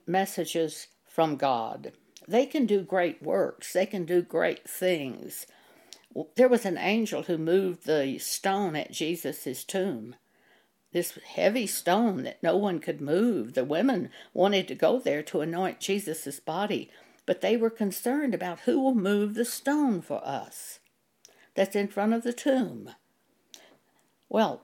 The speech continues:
no need to be concerned. God just caused an earthquake and caused the angel to appear, and he moved the stone. And when the women got there, the tomb was open.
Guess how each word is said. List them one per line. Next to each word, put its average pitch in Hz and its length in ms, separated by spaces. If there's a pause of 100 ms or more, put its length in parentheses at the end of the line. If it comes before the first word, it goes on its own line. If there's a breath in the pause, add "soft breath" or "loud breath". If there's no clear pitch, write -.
(160)
no 180 240
need 220 300
to 247 40
be 247 160
concerned. 240 720
God 190 300
just 190 280
caused 185 440
an - 220
earthquake 214 600
and 160 140
caused 170 360
the - 200
angel 233 420
to 196 200
appear, 175 480 (340 loud breath)
and 147 180
he 135 60
moved 170 420
the 156 60
stone. 110 560 (480 loud breath)
And 151 160
when 147 140
the 139 80
women 180 340
got 196 300
there, 285 280 (360)
the 170 160 (200)
tomb 233 280
was 226 160
open. 247 400